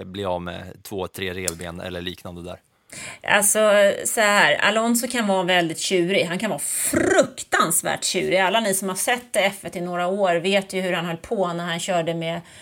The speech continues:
Speaker 2: McLaren och kallade Honda-motorn för en G P två-motor och var otroligt negativ.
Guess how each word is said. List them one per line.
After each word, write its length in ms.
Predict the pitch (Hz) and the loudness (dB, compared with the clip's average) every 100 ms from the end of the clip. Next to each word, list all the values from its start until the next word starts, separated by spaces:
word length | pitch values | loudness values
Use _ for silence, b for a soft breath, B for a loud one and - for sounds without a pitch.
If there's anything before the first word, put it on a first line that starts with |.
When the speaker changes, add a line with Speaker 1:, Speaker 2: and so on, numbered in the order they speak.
| B B | B B
Speaker 2:
McLaren 520 | 190 196 202 196 175 | -4 4 6 6 6
och 100 | 170 | 0
kallade 300 | 196 180 180 | 0 2 2
Honda-motorn 1000 | 165 196 180 170 180 208 214 - 185 170 | 0 0 0 0 0 -2 -4 -2 -2 -2
för 300 | 170 180 170 | 0 2 4
en 260 | 170 170 170 | 2 0 0
G 160 | 175 170 | 0 -2
P 120 | 175 | -4
två-motor 840 | - 190 175 185 220 202 - 160 | -2 0 2 0 -2 -4 -4 -2
och 80 | 160 | 2
var 220 | 165 165 - - | 2 0 -4 -8
otroligt 1120 | 220 - - - 175 302 285 180 165 170 170 | -6 -8 -12 -10 -2 0 2 2 0 -2 -4
negativ. 580 | 151 139 131 - - | -4 -2 -2 -4 -6